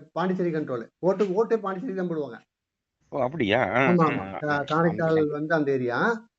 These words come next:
Speaker 2: ம், ம். சரி,
Speaker 1: நம்ம
Speaker 2: சரி.
Speaker 1: மா-, இது இருக்கு இல்லையா, யூனியன் பிரதேசம் இருக்கு இல்லையா?
Speaker 2: ஆமாங்க, ம்.
Speaker 1: ஆ, பாண்டிச்சேரி, மாஹி, ஏனம் இந்த மாதிரி இருக்கு. ஒரு
Speaker 2: ம்,
Speaker 1: ஆறு
Speaker 2: ம்.
Speaker 1: யூனியன் பிரதேசத்துல அது ஒண்ணுங்க. ஒவ்வொரு
Speaker 2: சரி,
Speaker 1: மாநிலத்துக்கும்
Speaker 2: சரி.
Speaker 1: ஒண்ணு ஒண்ணு. கேரளால
Speaker 2: ம்.
Speaker 1: ஏனம்னு சொல்லுவாங்க.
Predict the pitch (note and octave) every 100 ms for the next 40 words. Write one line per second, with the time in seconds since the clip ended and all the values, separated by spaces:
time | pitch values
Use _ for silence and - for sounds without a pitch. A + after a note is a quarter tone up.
0 | - C3+ C#3 B2 A#2 F#2+ F#2 A#2+ D3+ D#3
1 | D3+ F3+ F#3 F3 F#3+ A3+ G3+ F#3 G3 A3
2 | G#3 G3+ F#3+ F#3 E3+ F3 D#3 - _ _
3 | _ - A#2 A2+ F#2+ G2 B2 G#2+ D#2+ D3+
4 | D3 C#3+ C#3 C3+ D#3+ E3 E3 D#3+ E3+ D#3
5 | D#3+ D#3 D#3+ E3+ E3 D#3+ D#3+ E3 E3 D#3
6 | D#3 D#3+ B2+ F#2+ - _ _ - C#3+ B2+
7 | F3 - D#3+ E3+ E3 D3+ D#3 - F3 G3+
8 | D3+ C3 A#2 - _ _ E3+ F#3+ F3+ F#3+
9 | G#3 A3 G#3 F#3 E3 - - _ _ _
10 | _ _ F#3+ G#3 G#3+ G#3+ F3+ F#3 F#3+ F3
11 | D#3+ C#3+ C3 F3+ C#4